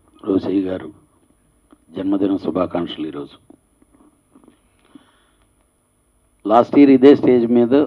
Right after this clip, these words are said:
ఇక్కడే కేక్ కటింగ్ అయింది, అప్పుడే ఫిక్స్డ్ అయిపోయింది నెక్స్ట్ ఇయర్ ఉందని.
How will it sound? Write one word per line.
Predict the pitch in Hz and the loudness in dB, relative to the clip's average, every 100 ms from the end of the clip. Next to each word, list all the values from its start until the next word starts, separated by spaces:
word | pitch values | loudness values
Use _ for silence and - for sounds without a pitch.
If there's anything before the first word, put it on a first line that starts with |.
| - _ _ _ _ _ _ _ _ _ - | -4 _ _ _ _ _ _ _ _ _ -8
ఇక్కడే | - 123 | 2 2
కేక్ | 117 120 117 | 4 0 2
కటింగ్ | 113 113 110 | 0 2 2
అయింది, | 107 104 117 | 2 2 0
అప్పుడే | 104 110 110 | 0 0 0
ఫిక్స్డ్ | 107 98 123 107 | 0 -8 -4 -6
అయిపోయింది | - - 107 107 - _ _ _ 104 | -6 -8 -6 -6 -8 _ _ _ -8
నెక్స్ట్ | 110 - | -8 -2
ఇయర్ | 123 107 | -2 -2
ఉందని. | 101 98 101 | -2 -2 -4